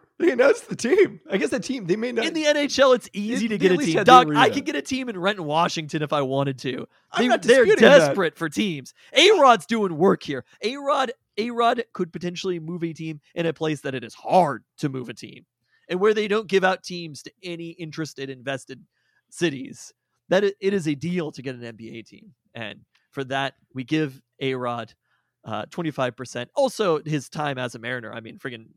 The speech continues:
Speaker 2: in the background of the slide. Like, come on, three fifty-six. You're gonna tell
Speaker 1: He
Speaker 2: me that he didn't deserve a sports figure of the year already?
Speaker 1: He, he is eligible for the Baseball Hall of Fame for the first time in two thousand twenty-two. So that's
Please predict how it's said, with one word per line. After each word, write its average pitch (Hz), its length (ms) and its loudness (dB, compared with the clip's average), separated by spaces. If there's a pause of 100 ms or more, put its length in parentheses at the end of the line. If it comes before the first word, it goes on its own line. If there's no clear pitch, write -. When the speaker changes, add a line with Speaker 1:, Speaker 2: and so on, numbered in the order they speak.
(440)
Speaker 2:
in 220 140 -4
the 185 40 -4
background 170 440 2
of 123 40 -12
the 120 60 -14
slide. 151 480 0
Like, 139 140 -12
come 247 180 0
on, 214 240 6 (300)
three 294 160 2
fifty-six. 202 760 -4 (300)
You're 226 100 -4
gonna 226 140 -2
tell 220 160 2
Speaker 1:
He 220 60 -8
Speaker 2:
me 226 80 -6
that 196 120 -2
he 180 80 0
didn't 196 340 -6
deserve 175 380 0
a 165 40 -4
sports 175 340 -6
figure 175 240 -4
of 165 80 -6
the 156 80 -10
year 156 180 -6
already? 165 640 -6 (360)
Speaker 1:
He, 131 260 -8
he 131 240 -6
is 143 360 -8
eligible 113 680 -8
for 113 260 -8
the 101 80 -8
Baseball 104 400 -8
Hall 107 180 -12
of 98 100 -14
Fame 104 280 -12
for - 100 -18
the 101 120 -12
first - 320 -14
time 101 500 -12
in 110 280 -10
two 117 120 -10
thousand 104 400 -12
twenty-two. 98 640 -12
So 110 240 -10
that's 113 260 -10